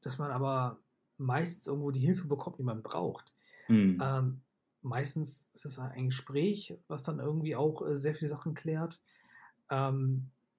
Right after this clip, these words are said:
Speaker 1: manchmal braucht man auch mehr Hilfe. Es, es kommt immer individuell drauf an. Und, ähm,
Speaker 2: Ja.
Speaker 1: das ist natürlich auch, ähm, es gibt auch viele Sachen, die vielleicht auch vom Bodenstoffen auch irgendwo herkommen, dass es nicht mal was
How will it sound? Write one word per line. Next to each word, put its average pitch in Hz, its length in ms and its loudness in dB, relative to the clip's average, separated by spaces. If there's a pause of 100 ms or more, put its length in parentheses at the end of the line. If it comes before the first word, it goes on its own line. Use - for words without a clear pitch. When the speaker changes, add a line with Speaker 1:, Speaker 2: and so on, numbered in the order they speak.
(300)
Speaker 1:
manchmal 143 360 -2
braucht 131 240 -4
man 110 100 0
auch - 180 -10
mehr 160 140 0
Hilfe. 170 480 4
Es, 131 180 -4 (360)
es 135 160 -6
kommt - 220 -2
immer 160 200 -2 (180)
individuell 143 540 0
drauf 131 240 -2
an. 131 340 0
Und, 120 540 -6
ähm, 127 520 2 (420)
Speaker 2:
Ja. 95 400 -4 (400)
Speaker 1:
das 131 160 -6
ist 151 180 -6
natürlich 139 560 -4
auch, 127 460 -2
ähm, 123 340 -6 (340)
es - 80 -20
gibt 156 140 -8
auch 127 80 -4
viele 147 180 -4
Sachen, 135 220 -4
die 131 80 -6
vielleicht 131 220 -4
auch - 180 -10
vom 135 260 0
Bodenstoffen 160 640 -2
auch 131 160 -2
irgendwo 143 300 -4
herkommen, 131 460 0
dass 131 120 0
es 131 80 2
nicht 135 180 0
mal 135 160 0
was 127 220 0